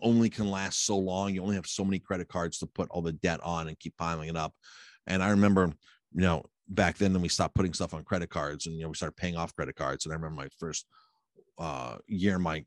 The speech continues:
accountant goes, "Marcus, um, you need to get rid of some of that extra, m-, extra money." I'm, I'm thinking, "I have extra money? What do you mean I have extra money?"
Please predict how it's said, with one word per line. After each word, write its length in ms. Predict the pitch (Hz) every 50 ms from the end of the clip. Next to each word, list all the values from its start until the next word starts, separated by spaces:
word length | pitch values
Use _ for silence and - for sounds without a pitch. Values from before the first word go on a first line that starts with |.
| _ -
accountant 480 | - 95 - - 95 90 71 85 87 80
goes, 300 | 85 80 78 71 - - -
"Marcus, 460 | 92 92 92 - 98 90 - - - -
um, 320 | 85 85 80 78 80 69 -
you 100 | 98 101
need 120 | 110 98
to 60 | 101 87
get 180 | 78 90 71
rid 100 | 87 90
of 80 | 82 -
some 100 | - 85
of 80 | 76
that 60 | 65 - - - _ -
extra, 300 | 87 - - - 85 78
m-, 160 | 80 80 - - -
extra 420 | - 123 - - - - 123 107
money." 320 | 101 98 101 110 110 95 80
I'm, 160 | 64 60 - _ -
I'm 120 | - 92 95
thinking, 300 | - 78 71 64 - - _ _ - _ _ _ _ -
"I 60 | - 120
have 100 | 113 -
extra 320 | 120 - - - - 110
money? 400 | 87 78 - 92 139 190 202 - - _ _ - - _ _
What 20 |
do 60 | -
you 20 | 147
mean 60 | 160
I 40 | 123
have 120 | 104 - -
extra 340 | - - - - - - 117
money?" 300 | 107 98 92 80 78 -